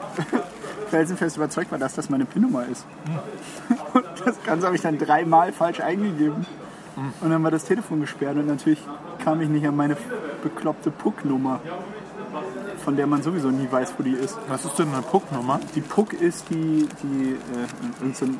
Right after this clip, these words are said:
Speaker 1: achtstelliger Zahlencode.
Speaker 2: Und das
Speaker 1: Den
Speaker 2: ist
Speaker 1: kannst
Speaker 2: so
Speaker 1: du
Speaker 2: eine Art,
Speaker 1: eingeben, wenn du
Speaker 2: äh,
Speaker 1: dreimal die falsche,
Speaker 2: Sicherheitsnetz.
Speaker 1: genau, wenn du die falsche pin eingibst.
Speaker 2: Und die kriegt man, ähm, die ist wahrscheinlich in so eine Folie eingeschweißt und die kriegt man, wenn man den Vertrag unterschreibt.
Speaker 1: Mhm.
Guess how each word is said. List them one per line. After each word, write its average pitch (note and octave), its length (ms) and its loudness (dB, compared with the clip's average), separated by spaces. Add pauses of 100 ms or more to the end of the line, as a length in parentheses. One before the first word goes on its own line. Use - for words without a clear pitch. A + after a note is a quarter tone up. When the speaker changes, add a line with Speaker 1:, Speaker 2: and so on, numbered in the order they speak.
Speaker 1:
achtstelliger B2 640 -2
Zahlencode. B2 580 -4 (880)
Speaker 2:
Und C3 140 -4
das C#3 80 4
Speaker 1:
Den C3 60 2
Speaker 2:
ist D3 40 -2
Speaker 1:
kannst D3 200 2
Speaker 2:
so D3+ 40 6
Speaker 1:
du C3+ 60 6
Speaker 2:
eine C3+ 40 4
Art, C3+ 160 8
Speaker 1:
eingeben, D#3+ 120 2
wenn D3 160 4
du C#3 60 4
Speaker 2:
äh, B2+ 40 2
Speaker 1:
dreimal D3+ 240 4
die C3+ 60 4
falsche, B2 180 2
Speaker 2:
Sicherheitsnetz. B2 260 0 (120)
Speaker 1:
genau, C3+ 200 2
wenn B2+ 120 2
du B2+ 60 2
die C3+ 100 0
falsche C3 340 0 (120)
pin D3+ 200 6
eingibst. A#2+ 520 -2 (580)
Speaker 2:
Und A#2 100 -2
die B2+ 180 2 (240)
kriegt D#3 200 0
man, C#3 160 4 (120)
ähm, B2+ 280 0 (540)
die - 40 -2
ist B2 80 -4
wahrscheinlich C#3+ 300 0
in B2+ 60 -2
so B2 60 -2
eine B2+ 100 -2
Folie D3+ 360 2
eingeschweißt A#2 640 -4
und C3+ 60 -2
die A#2+ 60 -2
kriegt A#2 220 -6
man, C3 160 0
wenn B2 60 -2
man A#2+ 120 0
den A2 120 -4
Vertrag A2 400 2
unterschreibt. G2+ 540 -2 (300)
Speaker 1:
Mhm. D#3+ 240 4